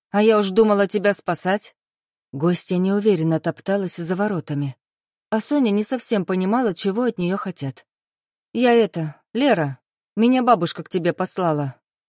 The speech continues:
Дружить, ну и помогать». «Чего помогать?»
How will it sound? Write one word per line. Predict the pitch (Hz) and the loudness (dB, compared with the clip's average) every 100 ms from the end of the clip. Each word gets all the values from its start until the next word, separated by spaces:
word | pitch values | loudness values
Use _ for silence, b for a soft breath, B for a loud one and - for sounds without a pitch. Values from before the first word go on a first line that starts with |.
| - | -4
Дружить, | 285 302 180 - - _ | 2 2 0 -4 -10 _
ну | 233 262 | 0 2
и | 226 220 b b b b _ | 4 2 b b b b _
помогать». | 262 254 175 160 185 - _ _ _ _ _ _ _ | 2 4 4 0 -2 -8 _ _ _ _ _ _ _
«Чего | - 165 156 | -4 -4 -4
помогать?» | - 143 147 143 131 - | -4 -4 -4 -6 -10 -16